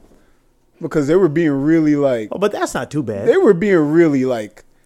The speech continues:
Speaker 1: elitist towards
Speaker 2: Yeah, yeah,
Speaker 1: me.
Speaker 2: yeah,
Speaker 1: You know
Speaker 2: yeah,
Speaker 1: what I
Speaker 2: yeah. I
Speaker 1: mean?
Speaker 2: know, I
Speaker 1: Like,
Speaker 2: remember
Speaker 1: I didn't
Speaker 2: that.
Speaker 1: like the way they felt. I felt like they were treating me peonish.
Speaker 2: Mm.
Speaker 1: You know, and I didn't respect that.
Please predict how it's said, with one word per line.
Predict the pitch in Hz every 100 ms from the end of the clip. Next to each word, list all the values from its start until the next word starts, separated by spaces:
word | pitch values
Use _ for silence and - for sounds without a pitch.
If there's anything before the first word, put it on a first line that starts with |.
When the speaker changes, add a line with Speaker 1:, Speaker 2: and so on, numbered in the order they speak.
| _
Speaker 1:
elitist | 151 139 151 160 117 -
towards | - 196
Speaker 2:
Yeah, | 185
yeah, | 185 165
Speaker 1:
me. | 151
Speaker 2:
yeah, | 147
Speaker 1:
You | 160
know | 185
Speaker 2:
yeah, |
Speaker 1:
what | 185
I | 185
Speaker 2:
yeah. | -
I |
Speaker 1:
mean? | 156
Speaker 2:
know, |
I | 175
Speaker 1:
Like, |
Speaker 2:
remember | 180 156
Speaker 1:
I | -
didn't | - 185
Speaker 2:
that. | 170
Speaker 1:
like | 170 170
the | 160
way | 170 160
they | 160 147 - _ _ _
felt. | _ 165 160 -
I | 156 180
felt | 175 - 180 180 170
like | 156 156
they | 170
were | 151
treating | - 175 160
me | 156
peonish. | 135 - 175 175 190 254 - -
Speaker 2:
Mm. | 160 170 156 131 104 170
Speaker 1:
You | 170
know, | 175 190
and | 147
I |
didn't | 151 175 156
respect | 147 - 135 127
that. | 107 104